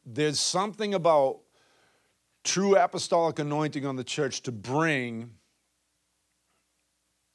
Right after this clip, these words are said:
presence where you go. I talked a little about this last week, that when, when the presence and the Spirit of God is on us and we create atmospheres, we create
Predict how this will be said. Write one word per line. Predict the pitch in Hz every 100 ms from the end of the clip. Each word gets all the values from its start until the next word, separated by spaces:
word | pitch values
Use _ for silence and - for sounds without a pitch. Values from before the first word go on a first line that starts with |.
| _ _ -
presence | 156 143 110 92 -
where | 110
you | 107
go. | 98 95 92 _ _ _ _ _ _ _ _ _ _ -
I |
talked | 113 147 156 156
a |
little | 156 156
about | 143 147 131
this | 120
last | 143 139 131
week, | 127 135 104 110
that | 101
when, | 127 127 123 - _ _
when | 131 131
the | 123
presence | - - 175 175 190 156
and | 147
the | 131
Spirit | - 175 175
of | 165 147
God | 156 151
is | 143 127
on | 131 127
us | 123
and | 123
we | 127
create | - 143 143 160 160
atmospheres, | 147 - 160 - - 147 147 117
we | 113
create | - 135 135 156 160